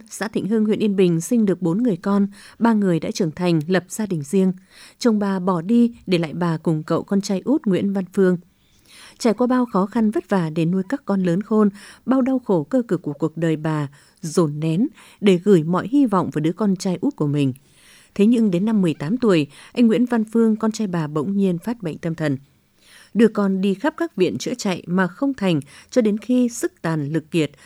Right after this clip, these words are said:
bà đành phải đưa con về tự mình chăm sóc. Ngồi trong gian bếp trống, anh Phương mặc dù đã ba mươi ba tuổi nhưng vẫn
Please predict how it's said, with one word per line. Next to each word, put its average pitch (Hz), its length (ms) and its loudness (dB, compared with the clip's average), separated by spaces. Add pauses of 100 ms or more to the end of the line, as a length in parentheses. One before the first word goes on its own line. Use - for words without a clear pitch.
(160)
bà 202 160 0
đành 180 240 0
phải 165 140 -4
đưa 233 160 -4
con 233 220 -2
về 160 320 -2
tự - 140 -4
mình 139 280 -4
chăm 165 160 -8
sóc. 233 260 -6 (1200)
Ngồi 175 240 4
trong 202 220 -2
gian 190 280 -2
bếp 262 180 -2
trống, 180 340 -2
anh 226 180 0 (100)
Phương 220 320 4
mặc 165 200 -4
dù 147 220 0
đã 160 240 -10
ba 202 180 -4
mươi 185 140 -4
ba 175 140 -4
tuổi 160 300 2 (280)
nhưng 247 160 4
vẫn 277 140 -2